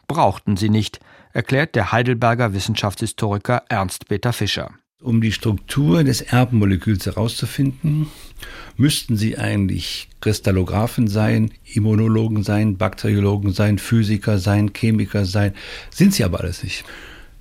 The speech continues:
Speaker 2: Die machen kein einziges Experiment, sondern sie fragen nur die Leute, „Was habt ihr rausgekriegt?“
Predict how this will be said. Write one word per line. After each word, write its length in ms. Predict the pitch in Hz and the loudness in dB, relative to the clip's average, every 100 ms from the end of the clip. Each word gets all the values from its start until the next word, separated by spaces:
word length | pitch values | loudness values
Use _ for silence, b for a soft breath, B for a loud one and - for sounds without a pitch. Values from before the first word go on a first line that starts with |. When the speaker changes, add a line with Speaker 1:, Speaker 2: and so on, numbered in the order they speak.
| - | 0
Speaker 2:
Die 80 | 110 | 2
machen 340 | 143 - 110 | 4 2 0
kein 220 | 123 135 | 4 4
einziges 380 | 123 127 117 101 | 4 0 0 -2
Experiment, 540 | 117 - 110 101 123 143 | -2 0 2 4 2 0
sondern 300 | 104 110 101 | 0 2 2
sie 100 | 101 | 0
fragen 460 | - 110 131 139 | -2 0 2 4
nur 140 | 127 117 | 2 2
die 80 | |
Leute, 480 | 104 101 107 147 139 | 2 2 2 0 -2
„Was 160 | 117 - | -2 -2
habt 160 | - | -2
ihr 100 | 127 | -2
rausgekriegt?“ 500 | 98 95 101 - 90 | -2 -4 -4 -10 -14